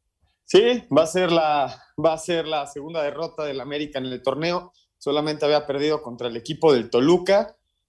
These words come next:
y, o-, sigue siendo de visitante, pero es la primera derrota como, con Solari y,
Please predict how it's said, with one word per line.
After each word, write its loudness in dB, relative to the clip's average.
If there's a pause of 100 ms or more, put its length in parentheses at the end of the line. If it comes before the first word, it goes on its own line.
y, 2
o-, 4
sigue 2
siendo 0
de 0
visitante, -4
pero -2
es -6
la -4
primera 0
derrota -2 (300)
como, -8
con 0
Solari 2
y, -6